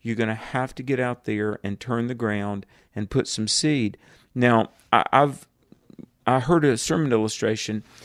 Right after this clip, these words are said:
and, uh, have talked to folks like this. You think about in developing nations, and they've got a, a sack of corn. They could feed it to their family and eat up the corn,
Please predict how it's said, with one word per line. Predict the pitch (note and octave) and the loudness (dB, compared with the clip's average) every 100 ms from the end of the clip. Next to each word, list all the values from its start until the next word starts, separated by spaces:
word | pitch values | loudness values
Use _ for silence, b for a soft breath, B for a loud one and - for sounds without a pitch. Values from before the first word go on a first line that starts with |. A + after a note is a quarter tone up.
| B | B
and, | - A#2 A2+ A2 | -2 0 2 2
uh, | A2 G#2 - | 2 0 -2
have | B2 A2 | -2 -2
talked | - D3+ E3+ | 0 0 0
to | A#2 | -6
folks | - A#2+ - - | -2 -2 -2 -6
like | A#2+ C#3+ | -6 -6
this. | A2+ G#2 - b b b b | -6 -6 -8 b b b b
You | A2 | -8
think | - E3 | -2 -2
about | D3 B2+ A#2 - | 0 0 0 -2
in | B2 A2+ A2 G#2+ | -2 0 0 -2
developing | A2+ A2 A#2+ A#2+ A2+ G#2+ | 0 2 2 2 -4 -2
nations, | G#2 A2 - F#2+ - - b b b | -2 -4 -6 -10 -10 -14 b b b
and | - A2 | -2 0
they've | A2 A2+ | 0 -2
got | A#2 A2 | -2 -2
a, | G#2 - | -6 -6
a | G#2 G2+ | -6 -4
sack | - A2+ G#2+ | -2 -2 -4
of | F#2 - | -10 -10
corn. | - C3+ A2 G#2 A#2+ _ _ _ _ _ _ _ _ - | -4 -2 -4 -8 -14 _ _ _ _ _ _ _ _ -8
They | G#2+ A2 A#2+ | 0 2 2
could | - A2+ - b b | 2 -2 -4 b b
feed | - - C#3+ D3 | -12 2 4 4
it | C3+ - | 0 -4
to | - A#2 | -4 -2
their | G2+ A2 G#2 | 0 0 -2
family | - B2+ C3 C#3 A#2 G#2 G2+ - _ _ _ _ | -4 -4 -2 -2 -2 -2 -4 -8 _ _ _ _
and | A2+ A2 | -4 0
eat | C3 A2+ | 2 2
up | A2 - | 2 -2
the | |
corn, | - - C#3 A#2 G2 | -10 -4 -2 -2 -6